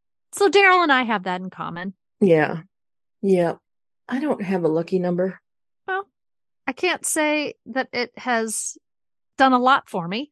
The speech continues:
Speaker 1: <laughs>
Speaker 2: <laughs>
Speaker 1: other than give me a go-to, you know, that's, that's it.
Speaker 2: There you go.
Speaker 1: Pick a number between one and ten. <laughs>
Speaker 2: Was the school that you and I have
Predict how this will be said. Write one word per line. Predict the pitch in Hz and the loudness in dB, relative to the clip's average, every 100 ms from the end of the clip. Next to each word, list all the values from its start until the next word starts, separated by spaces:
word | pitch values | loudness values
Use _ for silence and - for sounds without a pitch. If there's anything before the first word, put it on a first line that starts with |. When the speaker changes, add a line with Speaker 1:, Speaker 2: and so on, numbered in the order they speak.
| - | -12
Speaker 1:
<laughs> | - - - 381 | -14 -6 0 2
Speaker 2:
<laughs> | 294 - - - - - - - - | 0 -2 -6 -4 -8 -8 -18 -8 2
Speaker 1:
other | 262 294 | 4 6
than | 285 262 | 4 4
give | 285 247 | 4 4
me | 285 | 4
a | 247 | 4
go-to, | 247 247 247 233 180 180 _ | 4 2 0 -4 -4 -10 _
you | - 208 | -14 -10
know, | 202 208 _ | -10 -12 _
that's, | - 185 - - | -14 -14 -12 -14
that's | 190 190 - | -14 -14 -16
it. | 214 _ _ _ _ | -18 _ _ _ _
Speaker 2:
There | 170 170 | -6 -4
you | 160 160 | -2 -4
go. | 151 151 | -4 -6
Speaker 1:
Pick | - | 0
a | 440 | 4
number | 466 403 | 6 4
between | 320 - 381 370 | 0 2 0 2
one | 349 381 | 0 -2
and | 359 | -2
ten. | 403 392 226 226 - | -2 -2 -2 -8 -6
<laughs> | 269 269 - 262 _ - - - _ - - - | -6 -6 -8 -12 _ -20 -18 -20 _ -20 -20 -12
Speaker 2:
Was | 226 220 220 214 - _ | 0 4 6 4 0 _
the | 214 | -2
school | 202 - 311 311 330 339 | -2 -2 2 4 4 2
that | 277 | 2
you | 202 226 | 2 0
and | 220 | 0
I | 202 196 | 0 -2
have | 202 | -6